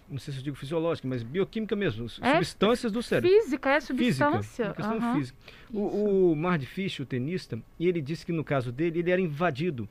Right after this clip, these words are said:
Speaker 1: por pensamentos ruins. Começou um ou outro, uma vez por semana, depois todo dia, depois toda hora, a ponto que ele ia,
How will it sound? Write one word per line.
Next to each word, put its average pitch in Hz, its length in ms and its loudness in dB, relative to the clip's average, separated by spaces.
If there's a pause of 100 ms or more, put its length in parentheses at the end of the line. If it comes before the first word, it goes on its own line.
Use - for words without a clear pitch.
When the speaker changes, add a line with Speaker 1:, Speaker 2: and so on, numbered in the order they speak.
(480)
Speaker 1:
por 139 120 -4
pensamentos 160 640 -4
ruins. 175 560 -4 (720)
Começou 370 400 -4
um 349 100 -2
ou 247 60 2
outro, 214 320 2
uma 196 120 -2
vez 170 140 -2
por - 60 -14
semana, 180 440 -4 (100)
depois 165 280 -6
todo 165 200 -4
dia, 180 240 -2
depois 165 260 -4
toda 175 220 0
hora, 165 220 4
a - 20 -2
ponto 214 220 -6
que 226 60 -4
ele 196 100 2
ia, 185 120 0